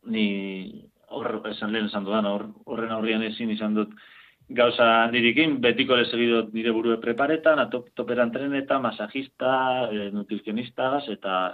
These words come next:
eta, bueno, e, e, normalien be agurra, agurra, e, preparetako, ba, enpresak, e, pelotari abizetan da, ab-, abizau egiten da ur-, hilabete lehenago, edo,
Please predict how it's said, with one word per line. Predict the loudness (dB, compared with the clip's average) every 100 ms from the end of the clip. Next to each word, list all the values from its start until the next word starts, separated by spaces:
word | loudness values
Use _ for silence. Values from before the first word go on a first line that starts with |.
| -8
eta, | -2 0
bueno, | 0 -4 -8
e, | -6 -2 -2 -2 -2 -2 -2 -4 -6
e, | -10 -20 -20 -20 -20 _ _ -16 -8 -6 -6 -6
normalien | 0 4 6 6 6 6 6
be | 6
agurra, | 6 6 4 6 6 6 6 4 4 4 4
agurra, | 2 0 2 4 4 4 4 0 -4 -16 _ _ _ _
e, | -8 -6 -2
preparetako, | -2 2 4 4 4 2 4 2
ba, | 4 2
enpresak, | -2 0 0 0
e, | -2 0
pelotari | 0 0 0 0
abizetan | 0 0 -2 -2 0
da, | 2 2 2 0
ab-, | -2 -2
abizau | 0 2 2
egiten | 0 0
da | 2 2
ur-, | 2 -2
hilabete | -2 0 0 0
lehenago, | 0 2 2 2
edo, | 2 2